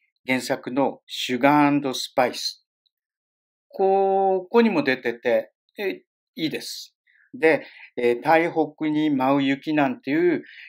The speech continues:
えー、結構つまんない台湾映画もついつい見てしまいました。この映画は、えー、本当におすすめです。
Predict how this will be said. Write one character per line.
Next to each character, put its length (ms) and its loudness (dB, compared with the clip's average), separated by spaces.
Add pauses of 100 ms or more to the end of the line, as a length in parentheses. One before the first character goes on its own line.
え 480 -2
ー、 40 -20
結 220 -4
構 160 -4
つ 160 -10
ま 160 -2
ん 60 -2
な 100 -4
い 80 -14
台 180 -6
湾 220 -2
映 160 0
画 100 -4
も 280 -4 (260)
つ 140 -8
い 120 -6
つ 140 -6
い 60 0
見 180 -6
て 80 -4
し 220 -10
ま 120 -8
い 100 -10
ま 120 -10
し 220 -14
た。 160 -18 (3250)
こ 220 4
の 120 4
映 200 4
画 160 4
は、 260 2 (380)
え 580 4
ー、 40 -20 (200)
本 300 0
当 120 4
に 300 0 (280)
お 120 -6
す 80 -8
す 140 -6
め 140 -6
で 140 -6
す。 300 -14